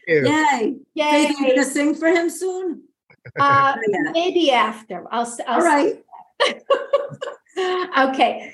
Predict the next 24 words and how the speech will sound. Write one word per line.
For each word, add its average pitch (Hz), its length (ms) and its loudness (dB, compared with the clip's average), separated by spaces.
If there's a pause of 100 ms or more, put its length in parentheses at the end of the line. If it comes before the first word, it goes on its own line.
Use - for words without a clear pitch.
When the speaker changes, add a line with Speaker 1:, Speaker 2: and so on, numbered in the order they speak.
(140)
Speaker 3:
So, 320 580 0
um, 311 280 0
Wiley 370 500 2
Blevins 311 460 -4
has 269 200 -10
taught 247 320 2
elementary 254 640 0
school 311 720 -2
in 240 200 4
both 233 300 2
the 240 60 -2
United 208 480 -2
States 233 440 -2
and 196 140 -4
South 196 320 -2
America. 294 760 0 (560)
A 247 80 2
graduate 254 840 0
of 233 160 2
Harvard 233 580 0
Graduate 220 500 -4
School 214 300 -4
of 190 80 0
Education, 285 920 -2